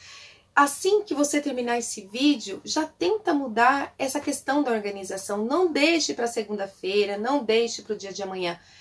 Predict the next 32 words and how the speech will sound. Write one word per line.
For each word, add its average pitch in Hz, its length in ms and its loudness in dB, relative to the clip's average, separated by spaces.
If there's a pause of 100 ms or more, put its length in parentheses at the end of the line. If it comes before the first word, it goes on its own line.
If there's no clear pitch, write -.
(240)
Faça 339 460 4
a - 20 0
diferença 254 640 -4
já, 214 520 0
já 269 160 2
começa 269 480 0
a 285 40 -4
trabalhar 240 400 -2
isso 240 260 -4
dentro 233 340 -4
da 220 120 -4
tua 220 160 -8
mente 226 260 -6
que - 80 -14
você 285 260 -4
precisa 302 480 -2
de 208 100 -2
organização. 190 760 -6 (380)
Até 285 220 4
mesmo 302 340 2
quem 285 160 -4
trabalha 240 380 0
na 226 120 -2
frente 233 300 -4
do 214 120 -2
computador, 208 640 -4
se - 160 -4
lá 254 160 6
do 254 100 -2
lado 233 320 4
do - 80 -18
computador 196 560 -4